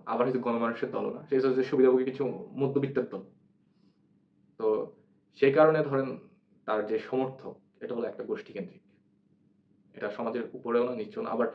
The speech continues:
পিওর যে মধ্যপন্থী বা মধ্যবিত্ত যেটাকে বলি, ওইটারও পুরো অংশ না।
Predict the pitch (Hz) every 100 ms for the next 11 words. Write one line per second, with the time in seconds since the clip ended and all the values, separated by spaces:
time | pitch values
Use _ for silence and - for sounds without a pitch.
0 | - _ _ 143 147 147 143 131 117 120
1 | 120 127 120 101 113 110 104 104 127 127
2 | 147 147 131 107 98 - 139 170 - _
3 | _ _ _ _ - 147 160 151 117 101
4 | - -